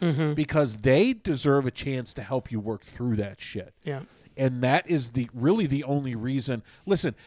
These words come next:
Speaker 2: every morning I wake up and roll over, she's there, and I'm like, "I don't fucking get it. I really don't
Speaker 1: What's
Speaker 2: get it."
Speaker 1: happening? How did
Speaker 2: One
Speaker 1: this
Speaker 2: of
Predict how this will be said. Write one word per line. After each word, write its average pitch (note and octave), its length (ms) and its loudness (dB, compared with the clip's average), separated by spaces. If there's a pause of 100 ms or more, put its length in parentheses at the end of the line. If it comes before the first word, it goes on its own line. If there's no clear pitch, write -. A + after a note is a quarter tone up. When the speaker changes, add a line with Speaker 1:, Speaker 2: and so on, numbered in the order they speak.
(140)
Speaker 2:
every C#4 220 4
morning G#3 320 4
I D#3+ 120 6
wake E3 240 4
up D#3+ 160 4
and B2+ 100 0
roll C#3 200 4
over, C#3 180 0
she's B2+ 240 -4
there, C3 140 0
and C#3+ 80 0
I'm B2+ 40 -4
like, - 220 0
"I F#3 80 10
don't D#3 180 4
fucking C#3+ 380 2
get C#3 140 6 (140)
it. - 100 -2 (260)
I F3+ 120 12
really F#3+ 420 12
don't F#3 120 12
Speaker 1:
What's A#3 200 12
Speaker 2:
get F3+ 100 12
it." - 20 12
Speaker 1:
happening? G3 360 12
How G3+ 180 12
did G#3 80 12
Speaker 2:
One A#3 140 12
Speaker 1:
this B3 80 12
Speaker 2:
of A3+ 60 12